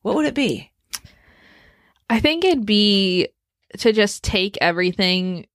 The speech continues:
Speaker 2: as it goes, like, trying to not react. And I've had a couple moments where people have given me advice, like, "I don't have kids of my own." So there's some times where I'm like, I don't know what to do.
Speaker 1: Mm-hmm.
Speaker 2: <laughs>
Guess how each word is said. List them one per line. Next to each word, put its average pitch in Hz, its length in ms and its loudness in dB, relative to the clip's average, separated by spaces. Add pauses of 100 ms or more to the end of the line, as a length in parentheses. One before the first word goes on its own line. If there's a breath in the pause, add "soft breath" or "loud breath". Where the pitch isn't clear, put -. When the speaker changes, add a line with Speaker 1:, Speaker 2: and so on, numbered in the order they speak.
(140)
Speaker 2:
as 185 180 0
it 175 140 -2
goes, 165 540 -2 (160)
like, 180 220 -8
trying 240 400 0
to 226 120 -2
not 170 460 0
react. 175 560 -2
And 208 160 0
I've 254 220 0
had 214 180 2
a 185 40 -4
couple 196 240 0
moments 175 420 -4
where 160 460 0 (440)
people 214 400 2
have 180 280 2
given 175 200 -2
me 170 120 -4
advice, 165 320 0
like, 170 160 -4
"I 262 140 0
don't 247 220 -4
have 180 240 0
kids 165 240 -4
of 170 120 -2
my 156 240 0
own." 92 240 -4 (420 loud breath)
So 240 180 4
there's 302 220 2
some 254 220 0
times 208 300 2
where 185 100 4
I'm 180 60 0
like, 170 180 -6 (180)
I 269 180 2
don't 226 240 0
know 185 140 -2
what 170 160 -6
to 160 140 -12
do. 214 360 -2 (160)
Speaker 1:
Mm-hmm. 196 480 -2
Speaker 2:
<laughs> - 40 -16